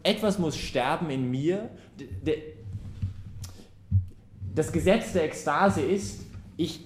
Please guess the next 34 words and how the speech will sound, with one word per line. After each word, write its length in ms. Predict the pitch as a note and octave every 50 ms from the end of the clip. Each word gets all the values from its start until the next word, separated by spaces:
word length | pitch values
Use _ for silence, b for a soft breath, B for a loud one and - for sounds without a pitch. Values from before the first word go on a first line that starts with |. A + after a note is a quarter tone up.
| - - -
steige 560 | - - - E3 D3+ F#3 A3 G3+ F#3+ - -
aus 340 | D3+ E3+ G#3 A#3 A3+ - -
mich 420 | F3 E3 D#3+ D#3 D#3 - - -
selber 320 | - D3+ D#3 F3+ F#3 F#3 D#3
heraus, 960 | D3 C3+ C3 A#2 A#2 A2 A2 C#3 G3 C#4 C#4+ - - - - - - - - - b b b b b b b
um 160 | D3 E3 F3
ein 320 | C#3 B2 C#3+ D3+ D3 C3+ C3
hö-, 160 | C3 - - - - - - - - - - - - -
mich 320 | C#3+ F3 F3 - - C3
hö-, 200 | D3+ E3 F3 - - - - - C#3 - - -
in, 400 | C#3+ E3+ E3+ D3+ C#3+ C3 - - - - -
um 340 | D3+ F3 G#3 A3+ A3 - D3
mich 400 | D#3 G3 - - - - - A#2+
wieder 320 | C#3+ F3 F3+ G#3 G#3+ D#3+
in 160 | D3+ D3+ C#3+
dir 240 | C3 D3+ F3+ F#3+ D#3+
in 60 | D3+
eine 180 | C#3+ C#3 C#3 C3
höhere 240 | C#3 D3+ E3+ D3 C3+
Art 200 | A2 B2 A2 B2
und 40 |
Weise 300 | A#2+ A#2 A#2 A#2 A2+ A2+
zu, 100 | - A#2+
wiederzufinden. 760 | A#2+ C3 B2 G#2+ F2+ F#2 G2+ - - G2 F#2 - F2 F2 F2+ B B B B B B
Es 160 | C3+ C#3 C#3+
ist 220 | E3 E3 - - G3+
immer 260 | A#3+ B3 A3+ F#3+ C3+
aus, 300 | E3+ F3 F3 - - -
ein 260 | D3 D3+ D3+ - -
aus 240 | - E3 F#3 F3+ -
sich 140 | F3+ D3+ C3+
selbst 380 | C#3+ D3+ C#3+ D3+ D3 - -
herauskommen. 720 | B2+ A2+ G#2 G#2 G#2 G2+ - - - - F#2 F2+ F2 E2 D#2 - - - - B B B B B B B B
Also 200 | C#3 D3 D3+